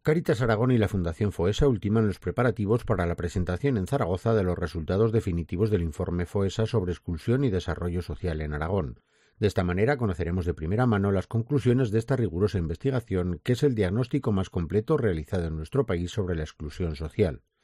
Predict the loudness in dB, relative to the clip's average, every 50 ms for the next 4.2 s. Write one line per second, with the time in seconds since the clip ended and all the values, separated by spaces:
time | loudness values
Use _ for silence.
0 | _ _ _ _ _ _ -4 0 0 0 0 2 0 2 2 0 0 0 -2 -2
1 | 0 0 0 0 0 0 -2 -2 -2 -2 -4 -6 -4 0 2 2 4 4 2 2
2 | 0 -2 0 0 0 0 0 0 -2 0 -2 -2 0 0 -2 -2 -2 -2 -2 -2
3 | -2 -2 -4 -4 -4 -4 -4 -4 -2 -2 -2 0 -2 -2 0 0 0 0 2 0
4 | 0 0 -2